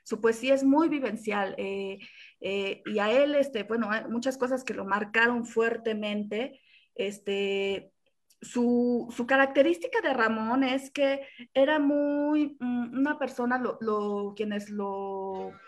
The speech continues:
este, describían como, pues, muy tranquilo, muy callado, este, siempre vestía de negro. Justamente eso, que vestía de negro, tiene que ver mucho, pues, con el apego que él tenía con su papá. Su papá muere cuando Ramón tenía dieciocho años.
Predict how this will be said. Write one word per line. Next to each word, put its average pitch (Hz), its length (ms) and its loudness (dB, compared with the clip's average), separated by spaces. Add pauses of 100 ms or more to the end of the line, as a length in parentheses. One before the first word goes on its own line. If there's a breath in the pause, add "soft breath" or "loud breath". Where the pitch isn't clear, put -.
(180)
este, 196 480 -8
describían 269 640 2
como, 208 640 -6
pues, 240 300 -2 (180 soft breath)
muy 311 140 2
tranquilo, 294 520 4
muy 269 160 2
callado, 254 840 0 (240 loud breath)
este, 226 320 0
siempre 359 420 0
vestía 233 440 2
de 220 140 0
negro. 208 460 -2 (240 loud breath)
Justamente 269 680 0
eso, 247 320 -4
que 240 80 -8
vestía 247 360 0
de 294 120 2
negro, 269 360 2
tiene 302 280 -2
que 269 120 0
ver 254 260 2
mucho, 247 580 0
pues, 208 300 -2
con 208 400 -4 (460 loud breath)
el 226 160 4
apego 311 540 0
que 311 80 0
él 302 100 -4
tenía 285 400 2
con 269 180 -2
su 220 140 -8
papá. 254 320 2
Su 226 180 -6
papá 233 260 0
muere 277 600 2
cuando 208 380 -2
Ramón 214 300 -2
tenía 240 260 0
dieciocho 240 520 -2
años. 269 480 2